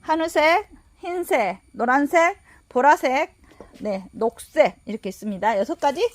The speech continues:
네, 여섯 가지 색깔이 있습니다. 이렇게. 자, 백이십칠 번, 가로가 십, 높이가 십일, 만 원짜리 팔천 원에 세일합니다.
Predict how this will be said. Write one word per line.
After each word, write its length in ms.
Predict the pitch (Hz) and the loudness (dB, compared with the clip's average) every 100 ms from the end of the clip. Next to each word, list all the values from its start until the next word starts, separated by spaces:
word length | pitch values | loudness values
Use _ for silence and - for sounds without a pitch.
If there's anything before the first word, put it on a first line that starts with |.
| - - _ _ _ _ _ _ _ _ | -8 -20 _ _ _ _ _ _ _ _
네, 220 | 185 175 - | -10 -8 -8
여섯 240 | 214 269 | -4 -2
가지 240 | 269 226 | -2 -4
색깔이 340 | 247 247 233 196 | -6 -4 -4 -4
있습니다. 380 | - 160 143 107 | -10 -14 -12 -12
이렇게. 260 | 170 - - _ _ _ _ _ _ _ _ _ _ _ _ - - _ _ _ _ - | -14 -20 -20 _ _ _ _ _ _ _ _ _ _ _ _ -20 -20 _ _ _ _ -10
자, 540 | 175 170 180 226 294 392 - _ _ - | -6 -4 -2 2 2 0 -6 _ _ -6
백이십칠 460 | 262 320 - 403 | -4 -4 0 0
번, 200 | 359 220 | 2 -2
가로가 320 | 233 226 269 | -2 -2 -2
십, 240 | 294 392 320 | -2 -4 -4
높이가 380 | 220 233 262 269 | -6 -4 -2 -2
십일, 400 | - 247 226 226 | -4 -2 -2 0
만 180 | 214 | -2
원짜리 280 | 240 202 180 | -2 -4 -6
팔천 340 | 247 277 359 247 | -4 -6 -4 -4
원에 220 | 185 254 | -4 -6
세일합니다. 720 | - 302 240 175 - - | -4 -2 -2 -4 -6 -8